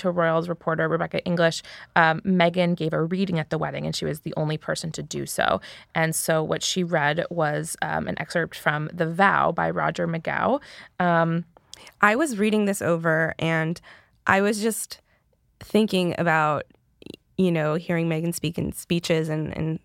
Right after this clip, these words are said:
Speaker 2: suits, and I'm sure she sounded so great, and we can read parts of it, but we're not gonna sound, like, eloquent, like,
Speaker 1: <laughs>
Speaker 2: loving.
Speaker 1: It's actually, like, a very sing-songy sort of poem. Um, I'm gonna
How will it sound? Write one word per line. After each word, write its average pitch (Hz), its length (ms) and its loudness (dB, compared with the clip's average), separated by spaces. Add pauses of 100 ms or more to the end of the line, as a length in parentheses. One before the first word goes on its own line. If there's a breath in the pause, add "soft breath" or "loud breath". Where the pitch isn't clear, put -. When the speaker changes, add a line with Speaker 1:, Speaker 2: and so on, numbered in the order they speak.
Speaker 2:
suits, - 480 -2
and 165 180 0 (360 loud breath)
I'm 185 120 2
sure 180 260 0
she 170 420 -2
sounded 160 380 -2
so 165 200 0
great, 160 360 -2
and 156 200 0 (460 loud breath)
we 202 100 2
can 208 180 0
read 196 180 -2
parts - 320 0
of 202 100 0
it, 214 140 0
but - 140 2
we're 185 120 4
not 202 220 -2
gonna 190 240 2
sound, 175 360 2
like, 170 220 0 (400 loud breath)
eloquent, 214 720 2
like, 175 160 8 (300)
Speaker 1:
<laughs> - 60 -8
Speaker 2:
loving. 190 920 4
Speaker 1:
It's 226 160 6
actually, 285 360 6
like, - 100 2
a 254 60 4
very 190 300 4
sing-songy 165 800 0
sort 165 200 0
of 147 160 -6
poem. 208 640 2
Um, 156 460 2
I'm 175 140 -2
gonna 202 320 0